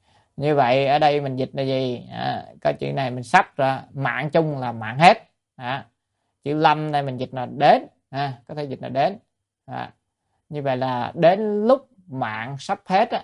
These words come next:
À, đó, mạng sắp hết. Chứ mạng hết rồi thì không được. Có nhiều người nói dịch mạng hết cho rồi.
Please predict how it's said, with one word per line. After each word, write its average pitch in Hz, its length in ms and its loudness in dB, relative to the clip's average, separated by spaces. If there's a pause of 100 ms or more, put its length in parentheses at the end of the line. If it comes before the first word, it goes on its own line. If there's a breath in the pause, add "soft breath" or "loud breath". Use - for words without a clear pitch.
À, 147 240 -12 (260)
đó, 139 220 -4 (160)
mạng 120 260 -14
sắp 139 160 -10
hết. 147 200 0 (300)
Chứ 165 100 -6
mạng 139 180 -2
hết 170 180 8
rồi 135 460 0
thì 123 160 -8
không 151 140 -6
được. 139 260 2 (500)
Có 165 80 -4
nhiều 147 180 0
người 143 120 -2
nói 165 340 0
dịch 139 200 -2
mạng 139 280 -6
hết 185 220 4
cho 160 100 2
rồi. 135 260 2